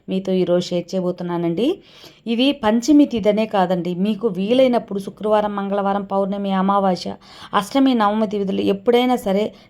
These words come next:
నెలకి ఒక్కసారైనా సరే అమ్మ ముందు వెలిగించినప్పుడు మీకున్న అన్ని ఆర్థిక ఇబ్బందులు తొలగిపోతాయి.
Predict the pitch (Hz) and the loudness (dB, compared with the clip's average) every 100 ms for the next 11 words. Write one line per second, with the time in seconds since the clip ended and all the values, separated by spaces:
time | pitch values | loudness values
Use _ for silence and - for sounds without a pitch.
0 | - 208 214 247 247 202 196 _ 254 254 | -8 -4 -2 -2 -2 -2 -2 _ -2 -2
1 | 294 294 214 220 208 185 185 208 - 180 | 0 0 0 0 -2 -2 -2 -4 -4 -4
2 | 190 208 202 185 175 190 180 180 175 175 | -4 -4 -2 -2 0 -2 -6 -8 -8 -4
3 | 214 311 - - _ 190 196 196 196 233 | -4 -4 -8 -20 _ -2 -2 -2 -2 0
4 | 226 - 196 220 254 285 254 196 185 220 | 0 0 0 0 4 4 4 2 2 -2
5 | 214 208 170 190 185 233 330 - _ - | -4 -4 -2 -2 -2 -2 -4 -10 _ -4
6 | 196 190 196 190 185 170 180 | 0 0 0 -2 -2 -4 -6